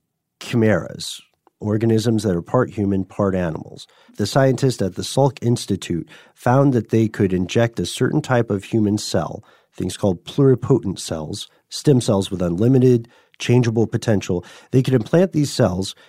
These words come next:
and if they allowed the cells to develop to a specific degree, these cells could survive in pig embryos. They had to find sort of a Goldilocks zone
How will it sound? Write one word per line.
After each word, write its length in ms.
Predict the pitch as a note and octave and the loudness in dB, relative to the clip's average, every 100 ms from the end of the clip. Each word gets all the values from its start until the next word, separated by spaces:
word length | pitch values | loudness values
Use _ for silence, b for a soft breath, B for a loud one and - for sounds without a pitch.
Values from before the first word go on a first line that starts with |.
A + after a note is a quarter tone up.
| b - | b -2
and 400 | A2+ A2 A2 - _ _ _ | 2 2 2 -2 _ _ _
if 260 | C#3 E3+ F3 | 2 2 2
they 380 | D3+ C#3+ C3 - _ _ _ | 2 4 2 -2 _ _ _
allowed 480 | - A#2+ A2 A#2+ C#3 | -4 0 4 4 4
the 100 | C3+ | 2
cells 380 | - B2+ A2+ G#2+ | 0 2 2 0
to 120 | - | -4
develop 460 | G2 F#2 A2+ B2 - | -4 2 4 4 2
to 140 | G#2 | -2
a 60 | F#2 | -2
specific 640 | - G2+ - C3 A2+ G#2+ | -4 -8 -4 -4 -4 -6
degree, 540 | G#2+ F#2 D3+ C#3 F2 F2 b b - | -6 -2 2 2 0 -6 b b -20
these 360 | G2+ A2+ A2+ - | -2 0 0 -2
cells 380 | C#3+ C#3 A#2+ | 2 4 2
could 180 | - A2 | 0 -4
survive 800 | - - F#2 A#2+ D#3 F#2 E2+ E2+ B B _ | -2 0 2 2 2 2 -2 -6 B B _
in 200 | G#2+ F#2+ | -2 -2
pig 460 | - - A#2+ G#2+ - - | -2 0 2 2 -4 0
embryos. 760 | B2+ C#3+ G#2 E2+ - - - b b _ | 2 4 2 -2 -4 -12 -12 b b _
They 80 | B2 | 2
had 200 | C#3+ C3+ | 4 4
to 60 | |
find 380 | C#3 C3 B2 A2 | 2 2 4 2
sort 220 | - A#2+ | 2 0
of 80 | F#2+ | 2
a 40 | |
Goldilocks 840 | F2+ F#2+ B2+ C3+ A2+ F#2 F2 F2 - | -2 4 6 6 6 4 0 -4 -10
zone 580 | F#2 G2 F#2 D2+ - | -4 0 0 0 -6